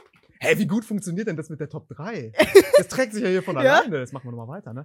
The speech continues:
Speaker 2: Aber,
Speaker 1: So,
Speaker 2: ähm,
Speaker 1: Trommelwirbel für dich.
Speaker 2: Ja, da muss ich ein bisschen ausholen, weil eigentlich liebe ich den Laden, aber ich fühle mich da nicht wohl drin. Ich
Speaker 1: Ja.
Speaker 2: bin da sehr, sehr gerne und sehr, sehr
Speaker 1: Butlers.
Speaker 2: oft. Was? Was hast du gesagt?
Speaker 1: <laughs> Einfach so einen richtigen Schundladen auch gedroppt. Butlers.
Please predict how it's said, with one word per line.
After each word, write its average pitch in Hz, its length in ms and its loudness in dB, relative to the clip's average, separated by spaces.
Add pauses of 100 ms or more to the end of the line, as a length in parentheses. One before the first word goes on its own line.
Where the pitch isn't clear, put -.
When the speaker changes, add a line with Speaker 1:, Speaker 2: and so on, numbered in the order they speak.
Speaker 2:
Aber, 254 280 4
Speaker 1:
So, 247 60 2
Speaker 2:
ähm, 247 100 4
Speaker 1:
Trommelwirbel 165 400 -2
für 151 100 -12
dich. 135 240 -14 (480)
Speaker 2:
Ja, 269 140 6
da 294 80 8
muss 302 180 0
ich 320 100 -4
ein 294 60 -2
bisschen 277 260 -6
ausholen, 285 440 0
weil 262 100 2
eigentlich 294 360 -4
liebe 302 180 -2
ich - 80 -10
den 269 120 -2
Laden, 262 300 2
aber - 120 -2
ich - 140 -6
fühle 339 140 -4
mich 320 120 -4
da 285 120 -2
nicht 294 180 -6
wohl 339 200 -2
drin. 233 340 -8 (300)
Ich 285 100 -10
Speaker 1:
Ja. 151 60 -18
Speaker 2:
bin 311 120 -4
da 320 140 6
sehr, 311 380 4
sehr 330 180 -4
gerne 302 380 -2
und 269 140 -6
sehr, 277 200 2
sehr 302 140 0
Speaker 1:
Butlers. 339 200 2
Speaker 2:
oft. - 140 -20 (400)
Was? - 240 -8 (580)
Was - 140 -6
hast 349 160 -2
du 523 80 -2
gesagt? 494 640 -2
Speaker 1:
<laughs> - 60 -20
Einfach 269 180 -8
so 427 100 -2
einen 403 100 -8
richtigen 415 260 -8
Schundladen 156 680 -4
auch 151 200 -4
gedroppt. 131 340 -12
Butlers. 123 580 -10